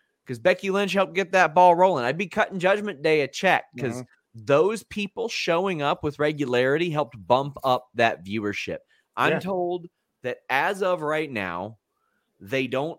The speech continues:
Speaker 1: plan on, like, changing significantly what N X T is, but,
Speaker 2: Mm-hmm.
Speaker 1: uh, we, we've got a whole lot more on Fightful Select dot com. And one of the benefits of Fightful Select that you won't get with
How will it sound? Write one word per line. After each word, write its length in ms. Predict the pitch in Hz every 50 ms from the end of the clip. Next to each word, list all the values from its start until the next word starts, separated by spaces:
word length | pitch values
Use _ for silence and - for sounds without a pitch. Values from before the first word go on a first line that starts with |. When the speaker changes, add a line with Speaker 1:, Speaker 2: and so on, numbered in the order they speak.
| _ _
Speaker 1:
plan 560 | _ - - 165 156 143 147 147 143 143 143 -
on, 680 | - 120 120 120 120 117 117 117 113 113 110 110 101 - _ _ _ _ _
like, 240 | 120 113 110 107 -
changing 640 | - - 143 139 135 135 131 123 127 123 117 120 117 113
significantly 920 | - - 139 117 123 123 117 - 110 95 120 101 - 101 104 101 98 98
what 440 | 92 98 101 107 110 110 110 110 - - -
N 160 | 110 107 107
X 240 | 104 104 - - -
T 240 | - - 104 92 92
is, 460 | - - 82 78 71 69 73 - - _
but, 220 | - 85 80 73 - _ _ 117
Speaker 2:
Mm-hmm. 180 | 98 107 117 123 - _ -
Speaker 1:
uh, 260 | 87 90 90 87 85 - -
we, 220 | 92 120 120 127
we've 200 | 113 135 135 123
got 180 | 113 135 127 123
a 120 | 120 117
whole 260 | 117 117 127 139 151 151
lot 240 | 147 139 131 120
more 260 | 127 123 117 117 117 85
on 140 | 101 104 101
Fightful 340 | - 123 117 113 - - 107
Select 400 | - - 110 104 104 95 90 -
dot 200 | 107 104 104 -
com. 300 | - 143 143 151 147 147 - -
And 460 | 170 208 214 190 180 185 185 175 - _ _ _ _
one 160 | - 214 247
of 40 | 220
the 60 | 196
benefits 320 | 165 170 160 151 156 151 -
of 60 | 139
Fightful 320 | - 156 147 143 143 - 127
Select 320 | - 143 139 139 135 -
that 100 | - -
you 80 | - 127
won't 220 | 127 131 127 107 120
get 160 | 131 - -
with 240 | 127 120 117 -